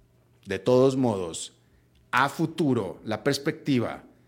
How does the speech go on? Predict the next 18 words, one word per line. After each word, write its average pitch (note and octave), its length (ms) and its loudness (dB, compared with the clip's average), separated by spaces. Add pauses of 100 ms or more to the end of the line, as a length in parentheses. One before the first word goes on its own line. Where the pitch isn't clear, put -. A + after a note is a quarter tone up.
(240)
de A#2 200 -4
corto C#3+ 260 2
y C#3+ 40 0
mediano A#2 340 0
plazo G2+ 440 -4
no G#2+ 680 -2
es G2 520 -6
muy F#2+ 760 -6 (920)
buena. E2+ 580 -8 (460)
Eso G#2 220 -12
es G#2 40 -8
lo G2 180 -10
que D#2+ 300 -14 (1040)
hay - 140 -12
que A#2 100 -4
decir, A2+ 400 4
porque, G2 640 -6 (420)
eh, F2+ 560 -8